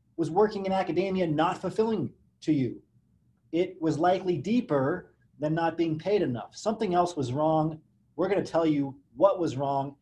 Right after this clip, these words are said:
and why you decided to transition out of academia. What made you finally take that first step in transitioning out and looking for something more fulfilling? There's a lot of behavioral psychology behind it.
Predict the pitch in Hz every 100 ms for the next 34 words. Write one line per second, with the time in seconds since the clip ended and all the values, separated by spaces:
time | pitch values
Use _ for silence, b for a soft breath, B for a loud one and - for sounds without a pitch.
0 | _ 135 127 147 165 180 160 156 160 156
1 | 151 143 - 147 131 175 151 135 135 139
2 | 135 131 156 165 120 92 _ _ _ _
3 | - 190 196 151 156 202 208 175 156 -
4 | 196 208 190 175 - 196 190 180 165 165
5 | 175 175 175 180 165 156 - 156 143 160
6 | 156 151 147 160 151 - _ _ _ _
7 | - 139 160 165 156 135 - 156 156 135
8 | 143 147 147 147 - _ 135 - 196 151
9 | 117 120 135 135 127 113 _ _ _ _
10 | _ 131 123 156 156 151 147 - 123 139
11 | 156 160 156 160 156 156 160 160 175